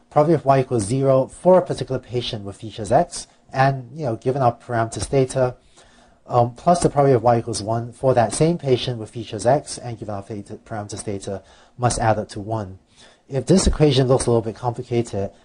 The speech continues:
feel free to mentally imagine it without that x and theta. And this is just saying that the probability of y equals zero plus the probability of y equals one must be equal to one. And we know this to be true because y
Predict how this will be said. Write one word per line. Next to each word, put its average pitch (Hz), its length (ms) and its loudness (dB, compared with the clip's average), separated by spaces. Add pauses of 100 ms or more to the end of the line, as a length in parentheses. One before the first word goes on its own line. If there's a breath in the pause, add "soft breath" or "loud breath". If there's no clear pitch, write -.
feel 156 240 0
free 147 260 -2
to 123 140 -2
mentally 113 640 -2 (180)
imagine 120 540 -2
it 107 180 -8
without 107 480 2
that 113 240 0
x 117 260 -10
and 98 140 -6
theta. 101 560 -8 (640 soft breath)
And 113 200 -8
this 123 120 0
is 117 140 -2
just - 180 0
saying 143 360 4
that 110 140 0
the 104 80 -6
probability 107 320 -2
of 92 100 -10
y 117 180 2
equals 98 240 -4
zero 151 360 0
plus 147 280 -4
the 127 80 -4
probability 113 240 -2
of 95 60 -10
y 104 160 0
equals 90 240 -10
one 101 280 -12 (300 soft breath)
must 101 220 -8
be 101 80 -10
equal 95 160 -16
to 90 100 -12
one. 85 380 -10 (280 soft breath)
And 110 140 -10
we 107 80 -10
know 107 160 -2
this 104 200 -6
to 101 80 -8
be 90 100 -10
true 175 340 2
because 98 420 -10
y 104 400 -2